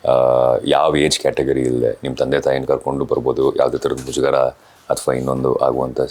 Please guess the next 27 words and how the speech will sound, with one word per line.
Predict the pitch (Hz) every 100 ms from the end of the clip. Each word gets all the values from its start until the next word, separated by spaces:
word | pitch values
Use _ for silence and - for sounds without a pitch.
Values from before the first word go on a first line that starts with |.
| - _ -
ಆ, | 65 60 58 62 _ _ -
ಸೀನ್ಸ್‌ಗಳಾಗಲಿ, | 67 65 65 64 65 64
ಇನ್ನೊಂದಾಗಲಿ | 62 64 62 64 73
ಅದ್ರ | 67
ಅಗತ್ಯ | 73 80 69
ಇರಲಿಲ್ಲ. | 64 62 60 60 - - -
And | 67 65
ಮಕ್ಕಳನ್ನ | - 76 76
ಕೂಡ | 73
ಕರ್ಕೊಂಡ್ಬರ್ಬೋದು. | 69 69 69 64 60 55 60
So, | - 82
ಇಡೀ | 87
ಫ್ಯಾಮಿಲಿ | - 71 85 90
ಕೂತ್ಕೊಂಡು | - - 87 69
ಆರಾಮಾಗಿ | 69 78 76
ನೋಡುವಂಥ | 67 65 62 -
ಸಿನಿಮಾ. | - 64 60 - - - - - -
ಆ, | 65 65
ಸೆನ್ಸಾರ್ | 64 67 71
ಸರ್ಟಿಫಿಕೇಟ್ | 73 - - 67
ಇನ್ನೇನು | 65 67 64
ಬರುತ್ತೆ, | 65 - 62
ಯು | 67
ಬಾರಿ | 67 67 65
ಇನ್ನೇ | 60 - _ _ - - _ _ _ - 73
ಬರೋದು. | 67 62 62 - - _ -
So, | 62 62